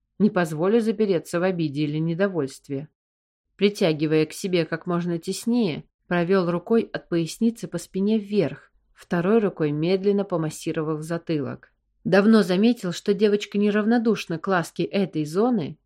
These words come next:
и задней части шеи. Крепко сжатые губы едва ощутимо дрогнули. Не смог сдержать легкую улыбку,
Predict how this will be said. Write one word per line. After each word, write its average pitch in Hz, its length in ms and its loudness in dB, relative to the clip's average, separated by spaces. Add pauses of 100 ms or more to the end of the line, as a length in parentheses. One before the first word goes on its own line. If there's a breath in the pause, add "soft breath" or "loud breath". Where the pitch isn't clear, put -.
и 196 120 4
задней 185 460 -2
части 160 400 -8
шеи. 156 580 -8 (380)
Крепко 156 440 -2
сжатые 156 440 -2
губы 170 480 -2 (140)
едва 180 360 0
ощутимо 190 500 -4
дрогнули. 139 680 -4 (440)
Не 226 160 4
смог 170 380 -2
сдержать 156 640 -2 (160)
легкую 185 600 0
улыбку, 160 680 -2